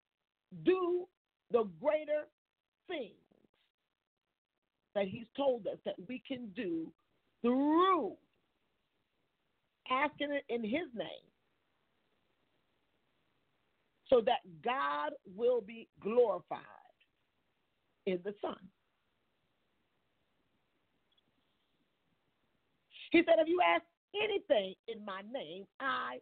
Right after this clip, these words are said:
will do it. But first, you have to believe in me." Now, we are in a world right now where they're telling you, "Do not believe in that stuff called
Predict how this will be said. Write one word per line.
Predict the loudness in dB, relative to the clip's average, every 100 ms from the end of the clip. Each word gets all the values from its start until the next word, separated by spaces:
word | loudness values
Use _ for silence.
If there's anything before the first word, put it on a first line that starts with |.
| -10
will | -2 -2 -2
do | -6 -6 -6
it. | _ -20 -2
But | -2 -2 _
first, | 6 6 6 -4 -8
you | -4 -4 -4
have | -6 -4 -4
to |
believe | -2 -2 -2 -4 -6 -6 -8 -8 _ 6
in | 6 6 2 -2 -2
me." | 0 0 -2 -16 -2
Now, | 8 8
we | 8 8 8
are | 6 2
in | -4
a | -4
world | 0 0 0 -2
right | -4 -4
now | -4 -2 -2
where | -2 -2
they're | -2 0
telling | -2 -2 -4
you, | -10 -16 _ _ 2
"Do | 6 6 4 0 _ -6
not | 2 2 2 _ _ 0
believe | 2 2 0 -2 -4 -10 -14 _ 2
in | 6 6 4
that | 0 0 -2 _ _ _ -20 -12
stuff | 2 2 2 -6 _ _ -6
called | -2 0 -2 -6